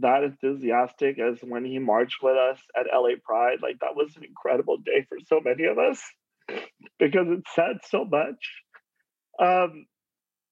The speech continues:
I loved hanging out with him after the games on the Sunset Deck. You know, I, I always knew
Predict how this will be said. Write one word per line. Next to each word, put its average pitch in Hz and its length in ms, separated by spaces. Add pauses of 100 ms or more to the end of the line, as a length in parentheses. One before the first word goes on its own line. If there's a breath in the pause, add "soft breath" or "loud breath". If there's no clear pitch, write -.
(340)
I 196 120
loved 170 420
hanging 170 380
out 147 200
with 156 140
him 139 420
after 139 280
the 139 100
games 135 500
on - 120
the - 60 (100)
Sunset 127 420
Deck. 135 340 (720 soft breath)
You 143 140
know, 143 120
I, 143 300 (140)
I 123 100
always 208 380
knew 180 440